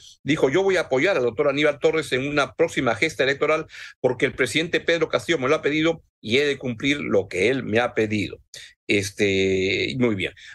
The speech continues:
Ahora, lo, lo, lo interesante es que sí lo, eh, busca desmarcarse de, ah, de, del golpe de Pedro Castillo.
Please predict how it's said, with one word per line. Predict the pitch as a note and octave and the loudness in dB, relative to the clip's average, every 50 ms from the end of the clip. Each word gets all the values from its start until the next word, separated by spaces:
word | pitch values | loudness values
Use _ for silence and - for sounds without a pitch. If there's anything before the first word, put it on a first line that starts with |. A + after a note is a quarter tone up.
| - | 0
Ahora, | - C#3+ D3+ B2+ A#2+ - - | 2 4 4 4 0 -4 -4
lo, | - C3 B2 B2 B2 B2 B2 A#2 G2 | -4 0 2 4 4 4 2 0 2
lo, | B2+ B2 B2 B2 B2 B2 B2+ | 2 2 4 4 2 0 0
lo | B2+ B2+ | 0 0
interesante | B2 A#2 A#2 C3 B2 B2+ - G3+ G3+ C4+ C4 A3+ | 0 0 0 -2 -2 0 0 0 -2 -2 -2 -6
es | G#3 - | -8 -6
que | - - G3+ G3+ - - _ _ _ _ _ _ _ _ _ _ _ _ _ _ _ _ _ _ | -2 -2 -2 -2 -2 -6 _ _ _ _ _ _ _ _ _ _ _ _ _ _ _ _ _ _
sí | - - - F#3 G3+ G#3 | -6 -2 0 0 2 2
lo, | G3 F#3+ F#3+ - - | 2 2 0 2 2
eh, | - | -2
busca | A#2+ A2+ A#2+ E3+ A3 - - - G3 F#3+ | -2 0 -2 -4 -4 -4 0 2 2 2
desmarcarse | D3 A#2+ G#2 G2+ G2 A2 G2 G2 G2+ - - F#3+ F3+ F3+ E3 - E3 D3 - | 2 0 -2 0 -2 -2 -2 -2 -2 0 0 0 0 0 -2 -2 -2 -2 -2
de, | A2 A#2 C#3 D#3 D#3+ - - - - _ _ | 0 0 0 0 0 -4 -10 -20 -20 _ _
ah, | - - G#2 G#2 G#2 G#2+ - | -2 -2 0 2 2 0 -2
de, | - G#2+ G#2 G#2 G#2+ A2 - | 0 0 2 2 2 0 0
del | A2+ G#2+ G#2 G#2+ | 0 0 0 0
golpe | G#2+ C3 D3+ E3 D#3 - - D#3+ D3 | 2 2 2 2 0 0 -2 -2 0
de | G#2+ G2+ | 0 -2
Pedro | F#2+ - - B2 B2+ B2+ B2+ C3 B2 | -2 0 0 0 0 0 -2 -4 -2
Castillo. | - B2 B2 - - G3 C#3+ G#2+ F2+ E2 | -2 -2 -2 0 0 -2 -2 -2 -4 -10